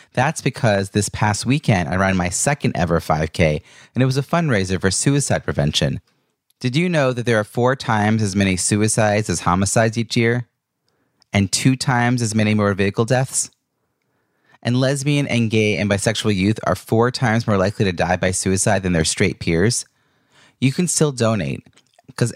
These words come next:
every dollar makes a difference. Donate at bit ly five K Robbie. That's B I T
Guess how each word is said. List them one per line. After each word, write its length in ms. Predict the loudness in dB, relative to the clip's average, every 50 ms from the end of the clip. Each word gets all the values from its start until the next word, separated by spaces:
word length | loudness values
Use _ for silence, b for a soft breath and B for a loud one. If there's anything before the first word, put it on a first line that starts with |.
| -2
every 220 | -2 -2 0 -2 0
dollar 280 | 0 0 2 2 0
makes 220 | -2 -2 -4 -4 -2
a 40 | 0
difference. 520 | 0 0 2 0 -2 -2 -2 -4 -6 -6 b b b b b b b _ -20 -14 _
Donate 440 | -2 0 0 2 2 0 -2 -2 -4 -2
at 300 | -2 -2 -2 -2 -6 -14 -16 -4 -2
bit 160 | -2 0 0
ly 340 | 0 0 0 -2 -2 -4 -8 _ _ _ _ _ _ _ _ _
five 400 | -2 0 0 0 0 -2 -4 -8
K 320 | -4 0 2 2 2 2 0
Robbie. 500 | 0 0 2 0 0 -2 -6 -8 -8 -12 _ _ _ _ _ _
That's 240 | 0 0 0 0 -4
B 260 | -4 -2 0 0 0
I 140 | 0 0 -2
T 540 | -4 -6 -2 0 0 2 2 0 0 -2